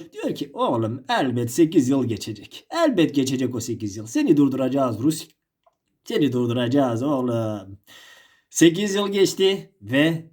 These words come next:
bin sekiz yüz kırk bir Londra Boğazlar Sözleşmesi imzalandı.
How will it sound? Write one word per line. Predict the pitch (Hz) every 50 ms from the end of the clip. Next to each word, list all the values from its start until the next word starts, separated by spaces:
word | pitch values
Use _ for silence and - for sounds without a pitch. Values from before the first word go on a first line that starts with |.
| _ -
bin | 135 143 131
sekiz | 120 - 113 117 - 127 120
yüz | 117 107 -
kırk | - 110 - - -
bir | 123 131 131 - - - - -
Londra | 98 104 120 127 123 120 113 107 104 95 85 92
Boğazlar | 101 110 113 110 107 110 127 123 123
Sözleşmesi | - 113 104 101 104 101 - - 113 107 - - 131
imzalandı. | 139 135 131 147 147 147 151 160 151 151 156 160 160 156 - -